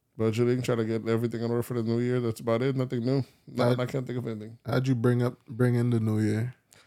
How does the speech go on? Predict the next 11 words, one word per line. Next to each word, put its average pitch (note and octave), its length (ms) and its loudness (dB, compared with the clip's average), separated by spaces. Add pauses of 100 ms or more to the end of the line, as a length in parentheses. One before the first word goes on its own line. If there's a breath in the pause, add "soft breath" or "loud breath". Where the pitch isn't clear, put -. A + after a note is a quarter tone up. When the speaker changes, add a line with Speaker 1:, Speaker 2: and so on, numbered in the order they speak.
(340 soft breath)
Speaker 1:
I, C#3+ 300 12
I D3 80 8
had E3 280 10
plans D3+ 460 6
to D3+ 60 2
go C#3+ 200 8
down C3+ 280 8
to C3+ 80 4
Palm B2+ 300 4
Beach, B2 420 2
um, A2 760 0